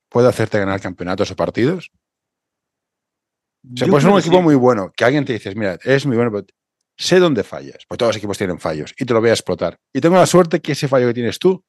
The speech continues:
Speaker 1: es mi, es mi ventaja como, como equipo. ¿Puedes, puedes hacer ganar un partido en equipo?
Speaker 2: Eh, yo creo que sí. Por supuesto, volvemos a la de qué can-,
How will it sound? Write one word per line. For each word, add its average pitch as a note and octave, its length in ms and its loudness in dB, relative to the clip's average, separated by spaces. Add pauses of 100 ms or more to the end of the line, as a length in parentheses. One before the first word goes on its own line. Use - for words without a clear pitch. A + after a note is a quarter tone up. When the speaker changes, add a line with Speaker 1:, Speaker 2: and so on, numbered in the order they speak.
(500)
Speaker 1:
es C3+ 140 0
mi, C3+ 140 -2
es B2+ 160 -4
mi C3+ 100 -2
ventaja A2 380 -4
como, G#2 300 -12
como G2 200 -6
equipo. E2+ 380 -10 (880)
¿Puedes, C#3 340 2
puedes C#3 240 0
hacer A#2 180 0
ganar A2 240 0
un G2 100 -6
partido G2 340 -6
en F2+ 80 -8
equipo? G#2 280 -14 (2000)
Speaker 2:
Eh, C3 460 0 (240)
yo F3 160 -2
creo A#3 120 -6
que E3 100 -6
sí. B2+ 420 -4 (400)
Por D3 140 -10
supuesto, D#3+ 300 -6
volvemos F3+ 340 -2
a F3 60 2
la C#3+ 120 -2
de B2+ 200 -4
qué C#3+ 120 -8
can-, D3+ 280 -6